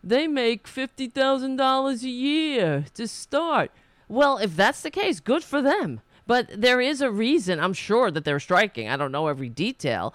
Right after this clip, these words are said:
of it, but that's what these, the, the billionaires want us to look at other working people and say, "Hey,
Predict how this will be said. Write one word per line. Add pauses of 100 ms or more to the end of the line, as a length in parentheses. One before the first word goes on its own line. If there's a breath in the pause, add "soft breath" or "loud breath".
(160 loud breath)
of
it, (240 soft breath)
but (160)
that's
what (100)
these, (300)
the,
the
billionaires
want
us
to (300 soft breath)
look
at
other
working
people
and
say,
"Hey,